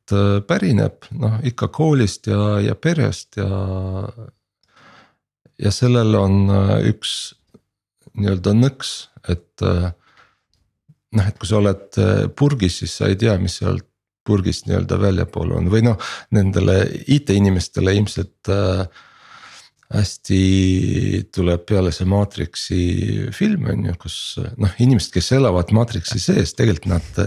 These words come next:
nad ei saa aru, et nad on Matrixis, on ju, ja, ja see on natuke meie, noh, kõikide inimeste maailmapildiga, et, et, et meile koolis räägitakse, et,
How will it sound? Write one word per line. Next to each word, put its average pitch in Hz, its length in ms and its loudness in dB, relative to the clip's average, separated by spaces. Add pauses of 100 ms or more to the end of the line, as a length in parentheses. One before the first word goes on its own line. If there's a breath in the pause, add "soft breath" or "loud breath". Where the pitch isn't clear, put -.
(920)
nad 92 260 -2
ei 101 80 2
saa 98 300 2
aru, 90 220 2
et - 100 -8
nad - 180 -8
on 80 140 -4
Matrixis, - 600 -6 (180)
on 95 160 -12
ju, 92 160 -14
ja, 90 140 -4 (560 loud breath)
ja - 160 -12
see 104 100 2
on 107 80 4
natuke 107 560 0
meie, 101 320 4 (480)
noh, 92 160 0 (160)
kõikide 113 400 0
inimeste 92 480 0
maailmapildiga, 92 880 0
et, - 160 -10
et, - 240 -14 (480 loud breath)
et 104 160 -2
meile 107 240 4
koolis 120 480 2
räägitakse, 95 720 0
et, - 280 -4